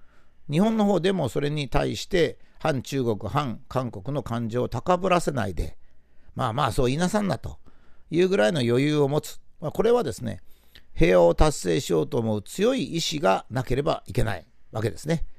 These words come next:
だから、まあ、どんなものでもそうですが、大きな目的を発-、あの、達成するためには、強い意志と、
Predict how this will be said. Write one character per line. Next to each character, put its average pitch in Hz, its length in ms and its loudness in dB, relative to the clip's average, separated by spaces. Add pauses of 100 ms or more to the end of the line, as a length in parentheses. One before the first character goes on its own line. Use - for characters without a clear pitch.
(460)
だ 170 120 2
か 156 60 2
ら、 123 160 0 (340)
ま 127 80 -2
あ、 - 40 0
ど 120 140 2
ん 160 60 2
な 190 80 4
も 208 80 0
の 262 80 0
で 262 80 0
も 139 120 2
そ 131 140 -2
う 113 40 -2
で 104 100 -2
す - 120 -12
が、 107 460 -4
大 196 180 4
き - 120 0
な 143 100 0
目 120 200 -2
的 143 300 -4
を 135 60 4
発-、 - 400 -4
あ 127 80 -12
の、 104 120 -6
達 - 240 0
成 127 160 -4
す 123 100 -8
る 110 100 -8
た - 140 8
め 117 100 -4
に 143 100 -2
は、 147 220 -2
強 220 320 4
い 139 160 0
意 151 40 -2
志 - 160 -6
と、 135 260 0